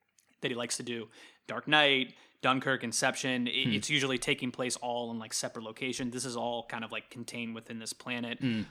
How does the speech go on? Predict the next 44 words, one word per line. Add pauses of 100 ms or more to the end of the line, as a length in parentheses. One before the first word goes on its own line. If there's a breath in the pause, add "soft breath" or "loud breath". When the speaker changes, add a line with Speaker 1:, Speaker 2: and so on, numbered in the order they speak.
(120)
Speaker 1:
But,
um, (480 loud breath)
yeah,
just,
just
an
amazing
sequence.
I,
I,
you
know, (300)
I
love
to,
it, (260)
I
think
it's
at
the
end
of
that
scene. (580 soft breath)
Um, (480)
or
is
it,
I, (640 loud breath)
it
might
be
in,
in
another
scene,
Speaker 2:
Mm.
Speaker 1:
but
that
dialogue
exchange
of,
like,